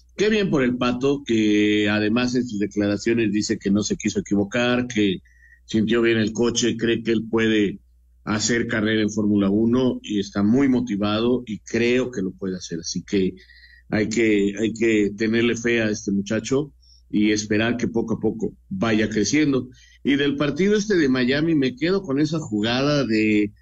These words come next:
con el reloj en ceros que viene noventa y nueve yardas, Toño. Impresionante ver un regreso de pa-, de, de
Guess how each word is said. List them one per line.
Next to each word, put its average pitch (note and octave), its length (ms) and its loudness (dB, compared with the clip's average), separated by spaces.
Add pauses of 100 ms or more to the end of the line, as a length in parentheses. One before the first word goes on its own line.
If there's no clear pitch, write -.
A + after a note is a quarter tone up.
(480)
con A#2 220 2
el A2+ 100 2
reloj A#2+ 400 2
en C#3 100 0
ceros C3 440 0
que A#2 140 -2
viene B2+ 460 0
noventa B2 540 2
y B2 40 2
nueve C#3 360 2
yardas, A2 520 -6
Toño. A2 380 2 (400)
Impresionante D3 1080 0 (240)
ver B2+ 280 2
un C3+ 120 0
regreso A#2+ 440 -2
de A2 100 0
pa-, G2+ 200 -8
de, G2+ 160 0
de F#2+ 420 0